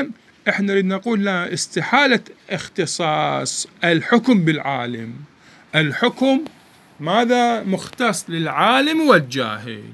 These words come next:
أما تخصصه بالعالم هذا مستحيل.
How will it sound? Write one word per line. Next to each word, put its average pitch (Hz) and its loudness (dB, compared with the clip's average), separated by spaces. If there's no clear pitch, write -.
أما 196 2
تخصصه 190 0
بالعالم 185 4
هذا 233 4
مستحيل. 131 -4